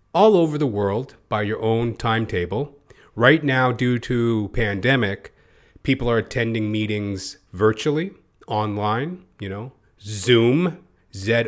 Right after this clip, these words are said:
O O M, Zoom. There's a lot of online meetings through that platform.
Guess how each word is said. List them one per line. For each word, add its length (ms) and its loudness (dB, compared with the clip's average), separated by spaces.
O 80 -2
O 400 -2
M, 460 -2
Zoom. 720 0
There's 180 -6
a 40 -2
lot 220 2
of 100 -2
online 500 -2
meetings 500 -4
through 720 -4
that 280 -4
platform. 600 -2